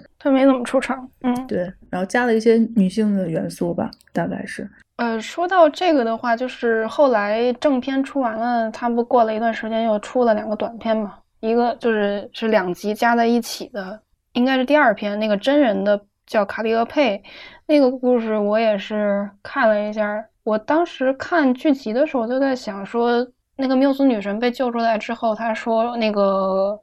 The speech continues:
Speaker 1: ，“我想去改变一下就是神界的一些规则。”因为实际上她就是因为被这些规则束缚，才一直逃不出那两个作家的手掌心。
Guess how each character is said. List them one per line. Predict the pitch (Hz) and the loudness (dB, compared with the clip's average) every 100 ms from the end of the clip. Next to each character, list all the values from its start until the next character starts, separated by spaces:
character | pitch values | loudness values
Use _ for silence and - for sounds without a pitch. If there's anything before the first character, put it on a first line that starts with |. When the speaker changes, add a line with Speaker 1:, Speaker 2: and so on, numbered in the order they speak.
| _ | _
Speaker 1:
，“我 | - 226 | -4 -2
想 | 240 196 | 0 -2
去 | 220 208 | -2 -4
改 | 202 190 | -4 -2
变 | 202 214 208 | 0 0 -2
一 | |
下 | 208 214 202 | -2 0 0
就 | 196 196 | -4 -4
是 | 202 | -4
神 | - 190 208 | -4 -4 0
界 | 233 | 2
的 | 214 | 2
一 | 202 | 0
些 | 202 214 | -2 -4
规 | 208 226 220 | -2 -2 0
则。” | 208 170 185 - _ | -4 -8 -10 -18 _
因 | 240 240 | 0 2
为 | 247 | 4
实 | 233 | 2
际 | 226 | 0
上 | 233 233 | 0 0
她 | 220 226 | 0 -4
就 | 226 233 | -2 -2
是 | 220 | -2
因 | 208 220 | -6 -2
为 | 214 214 | 0 0
被 | 214 220 202 196 202 _ _ | 0 0 0 -2 -6 _ _
这 | - | -6
些 | 208 214 | -2 0
规 | 208 214 | 2 2
则 | 214 202 | 2 0
束 | - 208 | 0 -2
缚， | 202 196 | -2 -6
才 | 208 | -4
一 | 202 220 | -2 -2
直 | 208 202 | -2 -4
逃 | - 190 | -2 -4
不 | 208 196 | -2 -4
出 | - 214 202 | -4 0 2
那 | 202 208 208 | 4 2 0
两 | 196 196 190 | -2 -4 -4
个 | 185 190 185 185 220 - - | -4 -2 -2 -4 -10 -20 -20
作 | - 214 | 0 2
家 | 196 202 | 4 2
的 | 202 | 2
手 | 185 196 | 0 -4
掌 | 196 185 | -4 -6
心。 | 196 190 | -4 -4